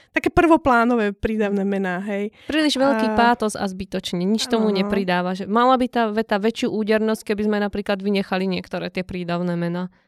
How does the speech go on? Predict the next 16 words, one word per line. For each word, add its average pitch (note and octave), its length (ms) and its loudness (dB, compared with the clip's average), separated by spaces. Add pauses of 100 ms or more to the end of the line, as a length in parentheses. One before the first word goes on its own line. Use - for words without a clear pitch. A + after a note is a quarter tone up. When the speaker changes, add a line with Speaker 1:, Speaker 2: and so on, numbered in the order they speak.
(140)
Speaker 2:
Viac, B3+ 240 2
Speaker 1:
Mm. B3+ 100 -6
Speaker 2:
viac A#3 260 2
by G3+ 140 -2
z-, F#3 180 -10 (300)
zaujala G3+ 640 2
alebo F#3 180 0
zasiahla F3+ 600 -2
čitateľa. F3+ 600 -6
Čiže G#3 140 -12
takto A#3 240 -2
už A3+ 100 2
je G#3 80 2
to G3 100 -6
príliš G3 420 -8
naťahované. F3+ 720 -6